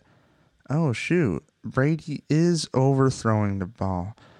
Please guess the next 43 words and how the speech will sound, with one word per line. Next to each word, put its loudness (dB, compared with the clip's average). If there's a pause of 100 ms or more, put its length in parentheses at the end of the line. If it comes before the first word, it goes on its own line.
(220)
Oh, 0
wait, 0
he -2
wants 0
to 2
do 0
that 0
where 4
he 2
holds 2
on 2
to 0
the 2
ball 2
for -2
that -2
long 0
and 0
the -2
Chiefs -2
only 0
rush -2
three? -4 (580)
He's -2
gonna 2
hold 2
on 2
to 0
the 2
ball 2
for -4
that -2
long 0
and 0
the 0
Bills -2
actually 0
have 0
four 0
who -2
could -10
get -2
there? 0